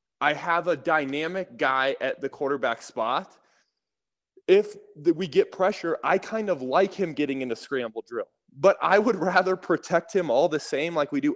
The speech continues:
every other quarterback and then encourage him through my coaching, like, "Hey, man,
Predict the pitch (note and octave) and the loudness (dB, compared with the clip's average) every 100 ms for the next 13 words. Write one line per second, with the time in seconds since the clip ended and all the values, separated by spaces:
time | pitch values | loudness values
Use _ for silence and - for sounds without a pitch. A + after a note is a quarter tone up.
0 | C3+ C#3 C#3+ C3+ D3+ F3+ G3 F#3 G3 G#3 | 2 0 2 2 2 0 -2 0 0 0
1 | - _ _ _ _ _ _ - F3 F#3 | -4 _ _ _ _ _ _ 0 2 2
2 | F3 C#3 - G3 G3 - G3+ - F3 D#3 | -2 -4 -2 0 0 0 -4 -2 -4 -2
3 | B2 - F3+ F#3 D#3+ C3+ G#2+ E3+ E3 D3 | -2 -2 -2 -2 -2 -4 -4 -2 -2 0
4 | C#3 | -2